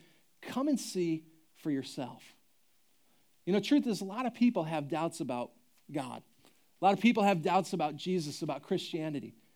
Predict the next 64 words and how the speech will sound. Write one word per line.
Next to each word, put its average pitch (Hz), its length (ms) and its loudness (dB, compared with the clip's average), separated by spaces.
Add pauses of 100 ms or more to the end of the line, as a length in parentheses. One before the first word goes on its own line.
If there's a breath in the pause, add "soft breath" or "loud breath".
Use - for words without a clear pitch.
(260 soft breath)
Our 233 180 6
job 240 380 4
is 165 140 2
not 208 220 -2
to 180 60 -4
have 202 280 0
all 180 240 4
the 160 240 0
answers. 156 400 -6
You 196 60 2
don't 240 120 4
have 240 140 4
to 196 80 0
meet 226 140 4
with 196 100 -4
someone 196 260 -2
and 175 60 -6
tell 196 180 -2
you, 185 80 0 (220 loud breath)
"Let 180 80 0
me 196 80 2
tell 196 160 -2
you 190 40 2
about 175 140 0
the 160 60 -10
transubstantiation 170 1040 -4
of 143 80 -8
Christ." 139 340 -4
N-, 180 220 -6
no, 220 100 -2
you 185 140 4
don't 220 220 2
have 220 180 0
to 208 80 0
do 196 260 0
that, 156 240 2
all 120 80 -2
right? 180 300 -2 (280 loud breath)
All 214 220 0
you 277 80 4
have 240 120 2
to 220 60 -2
do 214 120 -2
is 190 120 -2
just, 175 200 -4
"Hey, 185 260 -6 (560)
come 285 200 -4
and 233 100 -2
see. 123 320 -10 (100)
Come 262 160 -2
and 285 100 2
see 233 220 0
what 196 180 0
God 151 220 -4
is 135 140 -6
doing 139 400 -2 (240 soft breath)
here 156 200 -2
at 143 60 -2
our 127 140 -2
church." - 440 -12 (440 soft breath)
And 180 120 2
the 202 60 4
reason 254 440 6
why 143 380 -2